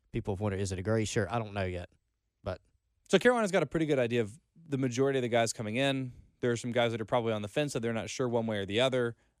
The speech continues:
Speaker 2: Um, I know there are some guys, uh, like Myles Murphy was originally committed to South Carolina. He decommitted. He committed to North Carolina.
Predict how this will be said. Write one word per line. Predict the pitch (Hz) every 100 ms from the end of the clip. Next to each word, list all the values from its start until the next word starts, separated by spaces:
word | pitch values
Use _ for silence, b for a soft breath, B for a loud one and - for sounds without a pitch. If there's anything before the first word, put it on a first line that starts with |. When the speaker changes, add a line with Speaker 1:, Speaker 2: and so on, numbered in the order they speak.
| -
Speaker 2:
Um, | 104 104 104 -
I | 110
know | 120
there | 117
are | 110
some | 117 120
guys, | 110 110 107
uh, | 107 - - -
like | 98
Myles | 107 101
Murphy | 110 110 113
was | 101 95
originally | 104 98 101
committed | 98 101 95
to | 92
South | 98 -
Carolina. | - 131 143
He | 117
decommitted. | 101 117 123 117 113 110 110 -
He | 104
committed | 113 104 101
to | 98
North | 98 98
Carolina. | - 101 95 113 123 120